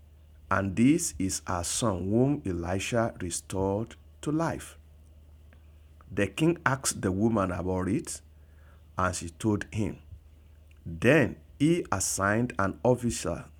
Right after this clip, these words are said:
to her case and said to her, "Give back everything that belonged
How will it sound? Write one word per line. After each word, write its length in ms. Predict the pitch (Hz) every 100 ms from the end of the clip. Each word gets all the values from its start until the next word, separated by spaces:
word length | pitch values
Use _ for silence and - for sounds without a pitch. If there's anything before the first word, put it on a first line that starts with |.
| - -
to 120 | 85
her 180 | 82 78 -
case 400 | - 101 160 -
and 180 | 90 85
said 280 | - 104 101 -
to 100 | 98
her, 300 | - 117 - - - - - - - - - - - - 98 104
"Give 240 | 180 202
back 600 | - 127 143 113 - - - -
everything 1080 | 160 180 - - - 117 82 - 131 104 -
that 320 | 90 87 87 87
belonged 640 | 92 92 98 104 113 113